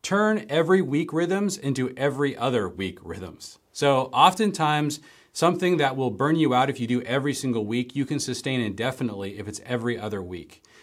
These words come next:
Now, as I've done this to a lot of our rhythms, oftentimes people would say, "Man, I really wish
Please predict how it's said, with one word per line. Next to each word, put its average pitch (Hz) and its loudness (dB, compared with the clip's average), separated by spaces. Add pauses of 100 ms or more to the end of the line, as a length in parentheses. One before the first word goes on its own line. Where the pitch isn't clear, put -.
(100)
Now, 131 4
as 185 6
I've 151 6
done 156 2
this 143 2
to 127 -2
a - 2
lot 113 0
of 127 0
our 120 2
rhythms, 110 -2 (400)
oftentimes 139 2
people 123 -4
would 113 0
say, 117 0
"Man, 196 0
I 165 -2
really 185 2
wish 139 0